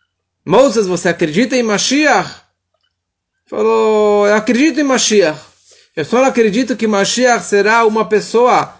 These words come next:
sozinha que vai conseguir transformar o mundo inteiro e convencer toda a humanidade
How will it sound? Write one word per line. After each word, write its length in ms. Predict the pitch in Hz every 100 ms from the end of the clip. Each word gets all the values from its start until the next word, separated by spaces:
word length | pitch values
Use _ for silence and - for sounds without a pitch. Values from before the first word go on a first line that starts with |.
| _ _
sozinha 960 | - 214 165 165 277 269 208 202 208 - _ _ _
que 160 | 196 175
vai 480 | 208 233 240 233 -
conseguir 640 | 202 185 190 151 202 247
transformar 720 | 196 202 180 190 175 202 226
o 60 | 208
mundo 240 | 202 196
inteiro 420 | 180 170 220 220 202
e 60 |
convencer 600 | 180 185 175 180 226 208
toda 240 | 233 254 247
a 20 |
humanidade 840 | 226 208 175 196 220 180 180 175